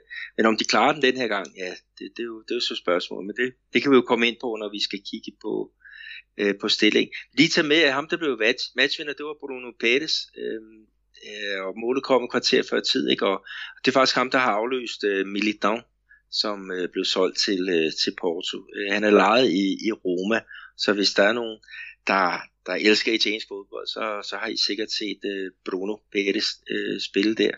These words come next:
Men ellers, Andreas, så var der jo også en spændende kamp, øh, på Beira Rio i, i Porto Alegre, ikke? Og det var så mellem... Øh,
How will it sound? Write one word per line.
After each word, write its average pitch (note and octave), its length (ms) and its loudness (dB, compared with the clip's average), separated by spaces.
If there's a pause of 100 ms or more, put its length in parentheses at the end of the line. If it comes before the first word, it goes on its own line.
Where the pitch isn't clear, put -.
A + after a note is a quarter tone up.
(1040)
Men C3+ 160 4
ellers, E3+ 300 8
Andreas, C3 360 2
så D3 120 -2
var E3+ 120 2
der D#3+ 80 2
jo A#2+ 120 2
også D3+ 200 0
en F#3 40 -10
spændende E3 300 2
kamp, C#3 280 0 (380)
øh, B2+ 360 -4 (680)
på F#2 460 2
Beira G2+ 480 6 (140)
Rio C#3 600 0
i, F#2+ 400 -2 (420)
i - 100 -6
Porto A#2 220 4
Alegre, C3 380 4
ikke? B2+ 160 0
Og B2 80 -8
det C3+ 60 -2
var D3 80 0
så D#3+ 120 -6
mellem... D3 320 -6
Øh, A#2+ 200 0